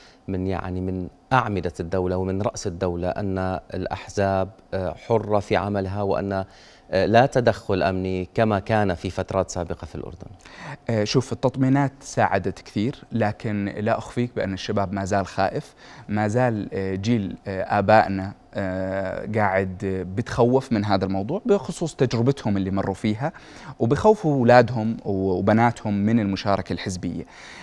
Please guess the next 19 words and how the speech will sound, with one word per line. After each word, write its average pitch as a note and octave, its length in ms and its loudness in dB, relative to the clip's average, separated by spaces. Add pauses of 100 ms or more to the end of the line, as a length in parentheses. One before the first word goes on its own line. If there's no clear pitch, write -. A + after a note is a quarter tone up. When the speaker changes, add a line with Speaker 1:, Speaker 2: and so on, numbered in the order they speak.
(140)
Speaker 2:
لكن، D3 500 6
آم، G#2 500 -2 (380)
خليني D3 340 4
بس B2 220 0
بدي G#2+ 140 -2
أضيف G2+ 260 -2
شغلة، F2+ 340 -8 (100)
بأنه D3+ 400 2 (420)
اليوم D3+ 280 6
إذا B2+ 180 4
أنت C#3 140 0
ما C3+ 140 4
كان C3+ 200 0
عندك A2+ 300 0
القدرة G#2+ 460 0 (120)
أو A2 140 6
المعرفة A2+ 480 2
أو G2 120 -4
الكفاية، G2 760 -2